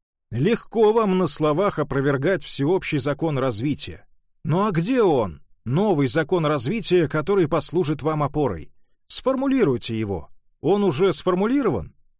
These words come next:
Тогда объявите его во всеуслышание".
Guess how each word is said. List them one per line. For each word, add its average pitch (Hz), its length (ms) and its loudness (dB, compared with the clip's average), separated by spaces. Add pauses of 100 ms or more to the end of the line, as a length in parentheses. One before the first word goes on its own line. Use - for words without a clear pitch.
Тогда 139 360 2
объявите 160 600 0
его 165 240 4
во 175 120 0
всеуслышание". 165 920 -4